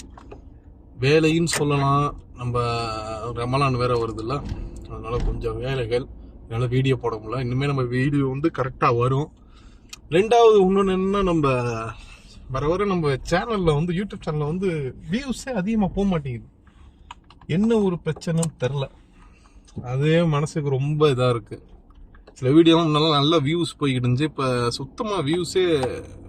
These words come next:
சுத்தமா இல்ல. ஏன்னு தான் தெரில. ஓகே, நம்ம இன்னைக்குள்ள வீடியோல பார்ப்போம். அதே மாதிரி, சவுதி அரேபியா பத்தி நிறைய அப்டேட்லாம் இருக்கு, அது அப்படியே நம்ம போக போக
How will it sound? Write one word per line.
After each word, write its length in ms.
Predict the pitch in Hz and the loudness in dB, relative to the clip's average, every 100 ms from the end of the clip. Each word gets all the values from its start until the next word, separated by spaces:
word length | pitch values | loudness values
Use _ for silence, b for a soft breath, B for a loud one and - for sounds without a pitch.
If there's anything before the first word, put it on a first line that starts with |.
| - - - - | -20 -20 -20 -20
சுத்தமா 500 | - 185 - 285 254 | -14 -12 -4 -2 2
இல்ல. 360 | 143 151 202 - - - - - - - B B B - | 2 2 -2 -4 -6 -20 -20 -20 -20 -20 B B B 0
ஏன்னு 280 | 160 214 208 | 2 2 0
தான் 320 | 214 156 170 | -4 0 0
தெரில. 280 | 175 151 - - - - - - - - - - - | 0 -2 -6 -20 -20 -20 -20 -20 -20 -20 -20 -20 -10
ஓகே, 260 | 170 196 | -4 0
நம்ம 200 | 160 147 | 0 2
இன்னைக்குள்ள 420 | 147 160 147 196 170 | 0 0 0 0 0
வீடியோல 320 | 190 190 165 | 2 4 4
பார்ப்போம். 680 | - 160 156 156 175 185 - | 4 2 2 2 2 0 -8
அதே 220 | 139 151 180 | 0 4 4
மாதிரி, 420 | 185 190 190 175 | 4 4 4 4
சவுதி 360 | - 160 165 | 2 2 4
அரேபியா 160 | 160 156 | 4 4
பத்தி 200 | 143 156 | 2 0
நிறைய 320 | 139 143 139 | 2 2 2
அப்டேட்லாம் 440 | 131 151 147 143 135 | 2 0 2 0 0
இருக்கு, 360 | 117 - 151 - - - | -2 -2 -4 -4 -14 -8
அது 140 | 139 | -2
அப்படியே 240 | 131 131 156 | -2 0 0
நம்ம 460 | 143 131 127 123 | 2 2 2 0
போக 280 | 113 147 139 | -2 2 2
போக 340 | 127 139 147 | 2 4 4